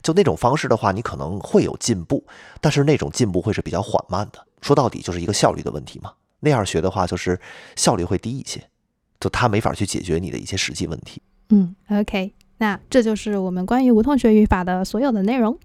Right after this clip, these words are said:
Speaker 1: 好吧，那语法的内容就到这里。那接下来就是 two more things。
Speaker 2: 耶。
Speaker 1: 那我就，因为今天咱们在聊语法和，啊，没有聊发音哈，但是咱们主要是在聊语法的内容。我就推荐一个 YouTube 频道吧，我非常喜欢。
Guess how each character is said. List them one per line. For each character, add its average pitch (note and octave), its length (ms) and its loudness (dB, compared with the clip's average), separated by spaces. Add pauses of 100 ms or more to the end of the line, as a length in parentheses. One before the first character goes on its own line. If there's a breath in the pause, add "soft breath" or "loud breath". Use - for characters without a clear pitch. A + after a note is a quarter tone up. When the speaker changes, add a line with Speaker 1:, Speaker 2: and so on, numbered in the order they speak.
(400)
Speaker 1:
好 - 120 0
吧， C#3+ 160 4
那 D#3+ 80 6
语 A2+ 160 2
法 F2+ 160 2
的 F#2 80 -2
内 G2 140 2
容 E2+ 120 0
就 F#2 80 0
到 F2+ 140 4
这 F#2 140 2
里。 E2 180 -6 (300)
那 E2+ 600 2
接 G2+ 200 2
下 F2+ 160 4
来 D#2+ 240 -4
就 F2+ 120 -2
是 D#2 400 -2 (440)
two G#2 160 -2
more A2+ 180 0
things。 - 460 -8
Speaker 2:
耶。 D4+ 400 2 (240 soft breath)
Speaker 1:
那 F2 360 6 (200)
我 F#2 160 6
就， F#2 360 4 (120)
因 G#2 80 -2
为 G#2+ 80 2
今 G#2+ 120 -2
天 G#2+ 120 0
咱 E2+ 120 2
们 F#2 80 -2
在 F#2+ 120 4
聊 E2+ 160 4
语 E2+ 120 0
法 E2+ 160 2
和， E2 380 -2 (160)
啊， F2 300 -2
没 E2+ 100 2
有 B2+ 80 6
聊 F2 140 2
发 F2+ 200 2
音 F2+ 200 0
哈， E2 240 -6
但 F#2 120 2
是 F2+ 60 2
咱 E2+ 100 2
们 G2+ 80 0
主 - 80 0
要 C#2 80 4
是 - 80 -2
在 G#2 60 6
聊 E2+ 160 2
语 F2 140 -2
法 - 160 0
的 D#2+ 60 -12
内 E2 120 -2
容。 - 240 -8 (240 soft breath)
我 G2 140 -2
就 G#2 100 -2
推 C3 160 2
荐 A#2 160 4
一 F2+ 60 0
个 G2+ 80 4
YouTube G#2 300 4
频 - 180 -8
道 F#2+ 180 4
吧， F2 220 -2
我 F#2 80 -2
非 F#2+ 100 -2
常 F#2 140 2
喜 - 160 -4
欢。 E2+ 200 -8